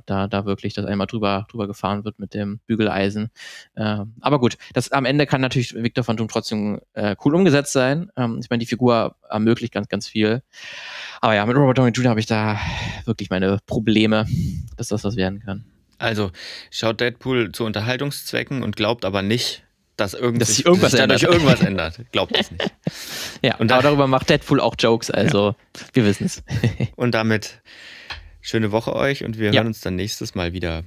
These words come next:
Speaker 2: Vielleicht mit einer Serie, mal gucken, was wir, ah, nee, nee,
Speaker 1: Oder?
Speaker 2: ich glaub, wir haben schon
Speaker 1: Oh.
Speaker 2: geplant.
Speaker 1: Ich glaub, wir haben jetzt, jetzt haben wir noch einen Filmchen.
Speaker 2: Ja.
Speaker 1: Aber was Interessanteres, ein bisschen mal was jetzt nicht so mainstreamiges. Also
Speaker 2: Ja.
Speaker 1: jetzt mittlerweile schon, dass man, man hört ein bisschen was aus dem Mainstream, aber der ist ein bisschen kleiner.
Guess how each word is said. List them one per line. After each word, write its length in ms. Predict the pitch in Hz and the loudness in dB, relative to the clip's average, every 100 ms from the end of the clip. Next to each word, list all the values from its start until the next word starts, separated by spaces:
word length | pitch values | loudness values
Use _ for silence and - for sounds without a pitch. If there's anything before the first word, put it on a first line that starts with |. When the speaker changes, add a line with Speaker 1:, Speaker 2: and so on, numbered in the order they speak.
| - _ | -12 _
Speaker 2:
Vielleicht 280 | - 156 - | -2 -2 -2
mit 140 | 127 | -6
einer 80 | 87 | -6
Serie, 360 | 85 104 135 90 | -2 0 0 -2
mal 160 | 82 | -6
gucken, 280 | 80 - 104 | -8 -10 -8
was 200 | 85 - | -8 -6
wir, 120 | 82 | -6
ah, 60 | 87 | 0
nee, 200 | 113 107 | 2 2
nee, 220 | 104 98 | 2 2
Speaker 1:
Oder? 200 | 113 202 | 2 2
Speaker 2:
ich 20 | |
glaub, 120 | 302 233 | 2 2
wir 100 | 101 | -2
haben 120 | 196 | -4
schon 160 | 104 98 | -6 -6
Speaker 1:
Oh. 140 | 160 | -4
Speaker 2:
geplant. 380 | 92 90 98 98 _ - | -4 -6 -10 -14 _ -10
Speaker 1:
Ich 60 | 131 | -8
glaub, 200 | 156 - | -8 -4
wir 100 | 143 | -2
haben 80 | 143 | -2
jetzt, 160 | 170 170 | -2 -4
jetzt 220 | 160 - | -4 -2
haben 80 | 208 | -2
wir 60 | |
noch 100 | 202 190 | -2 -2
einen 60 | |
Filmchen. 500 | - 107 98 - 104 117 | -2 -2 -4 -6 -10 -4
Speaker 2:
Ja. 140 | 117 - _ | -4 -6 _
Speaker 1:
Aber 180 | 127 135 | 0 2
was 140 | 156 160 | 2 2
Interessanteres, 600 | 165 165 160 170 123 117 | 0 2 2 2 0 0
ein 60 | |
bisschen 220 | 123 135 139 | -2 -2 0
mal 140 | 131 | 2
was 160 | 131 127 | 2 0
jetzt 160 | 131 | 0
nicht 120 | 156 151 | 0 2
so 160 | 147 135 | 2 4
mainstreamiges. 760 | 131 156 - 107 101 104 110 | 2 -2 -2 -2 0 0 0
Also 200 | - 135 | 2 4
Speaker 2:
Ja. 60 | 95 | 4
Speaker 1:
jetzt 120 | 131 - - _ _ _ _ _ _ _ | 0 -10 -18 _ _ _ _ _ _ _
mittlerweile 420 | 135 160 175 165 | 0 2 4 2
schon, 220 | 160 180 | 2 2
dass 160 | 180 170 | 2 0
man, 120 | 170 | 0
man 120 | 170 | 2
hört 180 | 175 208 | 2 2
ein 60 | 202 | -2
bisschen 260 | 202 196 | -2 -2
was 160 | 196 180 | -2 -2
aus 140 | 185 | -2
dem 100 | 185 | 0
Mainstream, 400 | 190 190 - 196 | 2 0 0 -2
aber 180 | 170 165 | -2 0
der 100 | 160 | 0
ist 100 | 156 | -2
ein 40 | 165 | -4
bisschen 180 | 165 | -4
kleiner. 460 | 165 160 110 95 120 | 0 2 2 0 -4